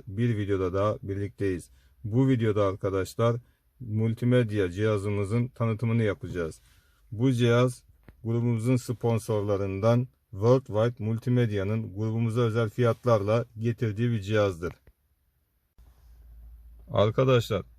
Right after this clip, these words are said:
cihazımız açıldığında bizi karşılayan ilk menü bu şekilde oluyor. Bu menüde gezinmek için aracımızın orijinal ekipmanı olan bu joystick'i kullanacağız.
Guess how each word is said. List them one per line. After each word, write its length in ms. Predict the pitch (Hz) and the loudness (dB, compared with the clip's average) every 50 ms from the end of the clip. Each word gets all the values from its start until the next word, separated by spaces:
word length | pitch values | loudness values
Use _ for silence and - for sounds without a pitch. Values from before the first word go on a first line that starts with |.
| - - - | -20 -14 -10
cihazımız 680 | 104 104 117 120 123 127 127 135 143 143 143 135 131 | -4 -2 0 2 2 2 2 0 0 0 0 0 2
açıldığında 840 | 139 131 127 - - 135 123 123 123 120 120 123 117 131 139 147 - - - 147 | 0 0 0 0 -2 -2 0 0 2 2 2 2 4 4 4 2 2 -2 -10 -10
bizi 400 | 131 101 113 120 120 131 139 127 | -8 -6 -4 -4 -2 -2 -4 0
karşılayan 560 | - 131 127 123 127 - 131 127 123 123 123 | 0 0 0 0 -2 -2 0 0 2 2 0
ilk 200 | 120 139 147 - | 0 -4 -4 -2
menü 240 | 120 120 127 139 135 | -2 0 0 0 -2
bu 80 | 143 | -2
şekilde 420 | 127 - 117 117 - 110 98 92 95 | -2 -2 -2 -2 -2 -4 -2 0 0
oluyor. 440 | 90 87 85 87 92 101 120 139 143 - - - - _ _ - | 0 0 0 2 2 2 2 2 0 -6 -18 -20 -20 _ _ -2
Bu 80 | 131 | 0
menüde 420 | 139 139 135 135 131 117 113 117 110 | 2 4 4 4 4 4 2 2 2
gezinmek 600 | 98 110 110 117 117 127 135 139 139 131 123 - | 2 2 2 2 2 2 2 4 4 2 2 0
için 400 | 107 - - 131 131 131 139 - _ _ _ _ - | -4 -2 2 2 2 2 2 -2 _ _ _ _ -4
aracımızın 640 | - 104 110 120 117 110 123 127 123 120 123 135 135 | 0 2 2 2 2 2 2 2 2 2 2 0 0
orijinal 580 | - - 117 117 113 110 113 127 135 131 131 - - | 2 4 4 4 2 2 4 4 6 4 4 0 -4
ekipmanı 580 | - 110 - - 135 - - 127 127 123 131 | -8 -8 -4 -4 -6 -6 -2 0 2 4 4
olan 400 | 131 120 107 95 104 117 123 135 - _ _ _ _ _ _ _ _ - | 4 6 6 6 4 4 2 2 -2 _ _ _ _ _ _ _ _ -12
bu 360 | 110 107 123 139 143 - - - 104 107 | -4 0 0 0 0 0 -4 -6 -2 4
joystick'i 560 | 127 127 127 123 120 - - - 101 90 90 | 6 8 8 8 6 2 -2 -6 -4 -4 -4
kullanacağız. 840 | - - 95 87 90 85 87 87 85 98 117 127 127 - - - | -4 -4 -2 -2 -2 -2 -2 -2 0 2 4 4 2 0 -8 -20